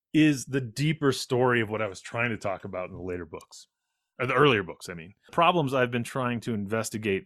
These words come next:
in my earlier books, I found to have roots that go all the way back to the earliest part of the Republic. So, in some ways, it's kind of the prehistory of all of my earlier work.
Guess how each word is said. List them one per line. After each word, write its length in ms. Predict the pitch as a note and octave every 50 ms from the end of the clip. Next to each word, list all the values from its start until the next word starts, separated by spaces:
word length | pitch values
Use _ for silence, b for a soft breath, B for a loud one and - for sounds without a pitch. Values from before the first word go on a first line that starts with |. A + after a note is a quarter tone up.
| _ _
in 140 | G#2+ G2+
my 220 | F#2+ F#2+ F#2+ F#2+ E2 - _ -
earlier 280 | A2+ A2+ A2 G#2 G2
books, 420 | F2+ F#2 F#2+ F#2+ F#2 F2 - - G#2
I 100 | F#2+ F2+
found 360 | - - - G2+ G2+ G2 F#2
to 40 | F#2
have 240 | F2+ G2 F#2 F2 F2 F#2+
roots 460 | G#2 A2+ A#2+ B2+ B2+ B2 A#2 - -
that 100 | - G2+
go 160 | - G2+ F#2
all 220 | - G2+ G2+ G2+
the 60 | F#2+ G2
way 100 | F#2+ F2+
back 320 | F2 F2 F2 E2+ F2 E2+ _ _ _ _
to 120 | - G2+ F2+
the 180 | E2+ E2+ F2 - - _ _ _ _ _ _ _ _ _ _ _ _ -
earliest 360 | A2 G2 F#2 F2 E2 D#2+ -
part 160 | _ F2+ F2 E2+
of 60 | F2
the 80 | F2
Republic. 420 | F2 F2+ - - - - - - - - - _ _ _ _ _
So, 340 | - - A2 F#2+ F#2 F2+ B B B B B B B B B
in 80 | B2+
some 200 | A#2 - D#3+ D3+
ways, 280 | C#3+ C3+ B2 A#2+ G#2+ G#2+
it's 140 | G2 - -
kind 200 | - A#2+ A2+ G#2+
of 60 | G2
the 160 | G2 F2+ F2+
prehistory 680 | E2+ _ - A2 G#2+ F#2 F2+ G2 - - - F2+ E2+ E2
of 120 | D#2 -
all 560 | - - E2 F2+ F2 F2+ F#2 F2+ F2 E2 - b b b b b b b b b b -
of 160 | - F#2 E2+
my 240 | F#2+ F2+ F2 D#2+ - - _
earlier 280 | G2 F#2 E2 D#2+ E2 E2
work. 380 | E2 E2 E2 F2+ _ - -